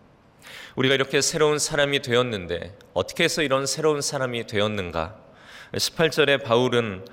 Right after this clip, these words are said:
어, 화목에 대해서 이야기를 하고 있습니다. 하나님께서 그리스도를 희생 제물로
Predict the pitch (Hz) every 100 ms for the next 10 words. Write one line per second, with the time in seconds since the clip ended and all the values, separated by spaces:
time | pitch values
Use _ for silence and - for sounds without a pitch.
0 | - - - - - - 190 190 160 139
1 | 107 101 110 98 113 107 107 104 101 107
2 | 104 92 - 92 78 78 - - - -
3 | - - - 160 151 147 143 131 151 135
4 | 131 127 143 127 131 117 98 - - 180
5 | 165 - 110 113 107 92 110